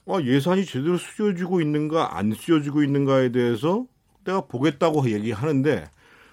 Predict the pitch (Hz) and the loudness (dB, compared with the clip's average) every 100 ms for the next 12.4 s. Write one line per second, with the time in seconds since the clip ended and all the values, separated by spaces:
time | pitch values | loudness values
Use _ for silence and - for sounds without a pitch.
0 | _ - 117 165 185 175 170 165 180 139 | _ -8 2 4 4 4 4 2 2 0
1 | 131 143 156 143 196 185 175 113 117 107 | 2 2 0 0 -2 2 0 0 -2 -4
2 | 78 _ _ _ _ _ - 123 156 170 | -6 _ _ _ _ _ 0 4 6 6
3 | 143 143 170 - 139 170 156 107 87 120 | 4 0 0 0 2 4 4 4 0 -6
4 | 131 - 110 123 139 113 123 147 - 107 | -8 -8 -4 0 0 2 0 0 -2 -4
5 | 120 131 180 175 127 80 87 127 151 127 | -4 -4 -2 -2 -2 -4 -8 2 4 4
6 | 131 131 73 67 _ _ _ _ _ _ | 4 2 -2 -12 _ _ _ _ _ _
7 | _ _ - - 151 156 190 151 170 156 | _ _ -14 -8 -6 -2 0 0 0 -2
8 | 147 165 180 175 160 - - 175 170 160 | -2 -2 0 -2 -6 -12 -6 -2 0 0
9 | 156 151 151 151 147 139 _ 117 107 135 | 0 0 0 0 0 -4 _ -12 -2 2
10 | 147 131 139 143 143 139 - - 104 117 | 2 2 0 0 0 -4 -10 -8 -6 -4
11 | - 143 131 127 98 98 110 107 98 87 | -2 2 2 0 -4 -8 -6 -6 -6 -10
12 | 82 120 160 90 | -8 -6 -4 -6